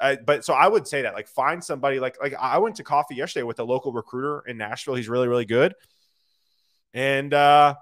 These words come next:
he's dealing with the same things I'm dealing with. So, um, so again, uh, it's good to have people around you. Uh, Eric, I'm talking about that conference. If you go check, just Google that conference or hit up Clark Sell here in the comments.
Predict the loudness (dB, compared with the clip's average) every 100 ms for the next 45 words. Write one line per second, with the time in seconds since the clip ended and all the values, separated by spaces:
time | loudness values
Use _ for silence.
0 | _ _ _ _ _ _ _ _ _ -12
1 | -2 -2 2 4 4 2 0 0 2 0
2 | 0 -4 -8 -14 -18 _ _ -12 -4 -4
3 | -4 -10 -12 -10 -8 -8 -12 -16 -14 -12
4 | -8 -8 -8 -12 -12 -10 -10 -12 -14 -14
5 | -12 -12 -14 -16 -14 -12 -14 -16 -18 _
6 | _ -4 -4 0 2 2 2 -4 -2 0
7 | 2 0 0 2 2 2 -2 -2 -2 -6
8 | -12 -14 -10 -8 -6 -8 -10 -10 -14 -10
9 | -8 -4 -2 0 -2 -4 -6 -4 -8 -10
10 | -8 -8 -6 -4 -4 -2 0 2 0 -4
11 | -6 -4 -4 -6 -12